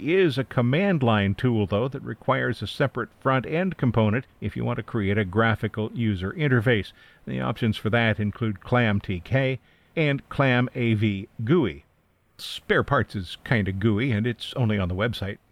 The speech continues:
This week, be sure to check out these stories. It's all too easy to give away our private information, and companies that want that information make it even easier.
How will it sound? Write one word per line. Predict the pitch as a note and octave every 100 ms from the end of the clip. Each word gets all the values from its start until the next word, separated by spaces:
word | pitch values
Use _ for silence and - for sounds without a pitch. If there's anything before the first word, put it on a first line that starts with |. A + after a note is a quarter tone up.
| _ _ -
This | G#3
week, | G#3+ G#3
be | C3+
sure | - F3+
to | C3
check | - C3+ C3
out | B2+ B2 -
these | A#2+ A#2+ F#2 -
stories. | - G2 F2 D#3 - _ - - -
It's | E3 D#3 - -
all | G#3+ F#3
too | - F3 -
easy | G#3 C3+ A#2+
to | G#2+
give | A2+ F3
away | C3+ D3+ D3+
our | A2 G#2+
private | - C3 C3 A2
information, | B2+ A#2+ A#2 B2+ A2 B2+ D#3 -
and | A#2+ -
companies | F#3+ - C3+ A#2+ A#2+
that | G2+
want | A2 A#3 -
that | A#2 G#2+
information | G2+ A2 F#2+ G2 D3 F3
make | A#3+ F3
it | C#3+
even | D#3 D3 A#2+ G#2+ - -
easier. | F3+ D3 G#2+ F2+ C#2